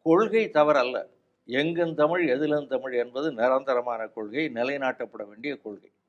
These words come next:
சமுதாய சீர்கேடுகள் என்பது ஒரு அரசாங்கத்தால் உடனடியாக சீர்கேடுகளை மாற்றிவிட முடியாது. ஜாதியை நம்பாத கட்சி திராவிட முன்னேற்ற கழகம்,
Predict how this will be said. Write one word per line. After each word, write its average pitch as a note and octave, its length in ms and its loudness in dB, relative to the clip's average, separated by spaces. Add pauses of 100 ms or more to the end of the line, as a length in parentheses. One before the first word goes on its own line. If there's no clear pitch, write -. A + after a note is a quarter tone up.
(120)
சமுதாய A3 680 4
சீர்கேடுகள் E3 760 0
என்பது C3+ 600 -4 (120)
ஒரு C#3 200 0
அரசாங்கத்தால் D#3+ 760 2
உடனடியாக D#3+ 600 4
சீர்கேடுகளை C#3 760 0
மாற்றிவிட A#2 400 -10
முடியாது. G#2+ 380 -14 (240)
ஜாதியை D#3 480 6
நம்பாத D#3 520 4
கட்சி D3 520 -6
திராவிட C3 360 4
முன்னேற்ற A#2+ 420 -10
கழகம், G2+ 480 -8